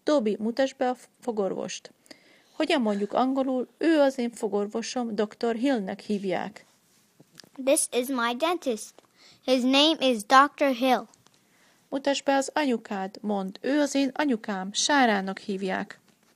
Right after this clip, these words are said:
Speaker 2: This is my mother. Her name is Sarah.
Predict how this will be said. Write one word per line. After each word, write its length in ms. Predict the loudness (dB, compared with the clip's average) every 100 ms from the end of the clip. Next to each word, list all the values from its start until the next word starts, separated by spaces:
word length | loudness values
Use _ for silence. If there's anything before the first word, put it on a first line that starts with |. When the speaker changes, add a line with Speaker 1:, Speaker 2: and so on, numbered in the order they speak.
| _ 6
Speaker 2:
This 200 | 8 8 6
is 180 | 6
my 280 | 6 6 8
mother. 440 | 8 6 4 2 0
Her 180 | -4
name 440 | -2 2 2 2 -2 _ _ _ 0
is 240 | 2 2
Sarah. 760 | 0 -6 -2 4 6 8 4